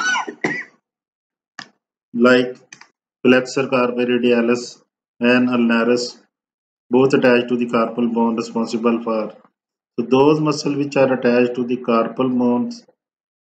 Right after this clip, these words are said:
or flexors, flexor muscle attached to the carpal bone or flexor of the wrist joint. Number two variety is those which are passing in front of the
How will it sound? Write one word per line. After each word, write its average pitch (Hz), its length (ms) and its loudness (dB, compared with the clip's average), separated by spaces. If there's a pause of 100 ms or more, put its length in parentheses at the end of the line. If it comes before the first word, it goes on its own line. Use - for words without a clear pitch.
(120)
or 123 200 2
flexors, 123 800 -2 (400)
flexor - 500 0 (500)
muscle 123 540 -2
attached 123 380 2
to 131 80 -4
the 120 100 -4
carpal 107 420 -6
bone 104 300 -10 (760)
or 123 140 0
flexor 127 540 0
of 123 240 2
the 123 80 -2
wrist 110 240 -4
joint. 98 280 -8 (440)
Number 135 400 2
two 156 180 4
variety 127 540 4
is 120 220 -2 (460)
those 135 380 4
which 135 220 -4
are 123 180 0
passing 123 500 0
in 117 200 0
front 147 400 0
of 127 240 0
the 127 340 -2